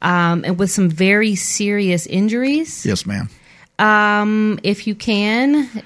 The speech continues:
Speaker 1: go into some sort of detail without compromising any names or people or the case, but
Speaker 2: Right, sure.
Speaker 1: what
Speaker 2: Well, well, October twenty-one, two thousand and one, I was on midnight shift, uh, in the third precinct,
Speaker 1: Mm-hmm.
Speaker 2: and, uh, long story short,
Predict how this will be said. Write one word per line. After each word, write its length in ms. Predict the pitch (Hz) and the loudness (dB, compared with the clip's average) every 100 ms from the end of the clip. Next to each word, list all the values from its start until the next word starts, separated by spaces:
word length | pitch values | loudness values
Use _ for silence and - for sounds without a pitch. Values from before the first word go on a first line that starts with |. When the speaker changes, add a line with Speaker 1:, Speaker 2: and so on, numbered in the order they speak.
| 175 | -6
Speaker 1:
go 220 | 180 202 | -2 2
into 260 | 202 208 208 | 2 2 -2
some 340 | - 202 233 | -2 0 2
sort 240 | 247 285 254 | 2 2 0
of 140 | 233 | -2
detail 380 | 233 220 240 220 | -2 0 0 0
without 480 | 208 208 214 214 - | 0 0 0 -2 -10
compromising 840 | - 202 208 214 196 202 208 214 214 | -6 -4 -2 -4 -4 -4 -4 -6 -6
any 300 | 190 196 202 | -4 -2 -2
names 580 | 208 185 180 190 214 202 | -2 0 2 2 -2 -6
or 60 | |
people 360 | - 190 190 208 | -4 -4 -4 -6
or 140 | 196 | -6
the 100 | 208 | -8
case, 540 | 233 - 107 196 226 226 | -10 -10 -8 -6 -6 2
but 120 | 165 | 4
Speaker 2:
Right, 300 | 156 127 123 - | 4 2 -2 -4
sure. 380 | 139 107 110 - - - - | -4 -4 -8 -12 -20 -10 0
Speaker 1:
what 260 | 165 165 - 202 - - 165 | 2 2 -2 -12 -12 -4 2
Speaker 2:
Well, 180 | 190 | 4
well, 40 | 180 | 4
October 440 | 196 180 185 165 | 4 2 4 4
twenty-one, 560 | - 175 160 143 139 135 | 4 4 4 4 2 4
two 140 | 143 | 2
thousand 380 | 139 135 135 139 | 4 2 2 2
and 80 | 123 | 0
one, 240 | 113 113 | 0 -2
I 80 | 113 | -2
was 160 | 117 110 | -2 0
on 140 | 120 | 0
midnight 420 | 117 107 107 107 - | 0 -2 -2 -4 -8
shift, 340 | 113 110 - | -8 -8 -10
uh, 360 | 107 104 104 101 | -10 -8 -10 -8
in 80 | 107 | -8
the 80 | 101 | -4
third 320 | 110 110 120 | -2 0 -2
precinct, 680 | - 104 - - 95 107 - | -2 -4 -4 -4 -4 -6 -8
Speaker 1:
Mm-hmm. 260 | 107 107 | -10 -8
Speaker 2:
and, 360 | 107 107 107 107 - - - - - | -6 -6 -4 -6 -10 -20 -20 -20 -14
uh, 400 | 110 110 110 107 104 107 | -10 -8 -6 -6 -8 -10
long 480 | 117 113 131 165 160 | -8 0 4 6 6
story 380 | - 160 147 131 | 4 4 6 4
short, 540 | - 135 123 120 | 2 0 0 -4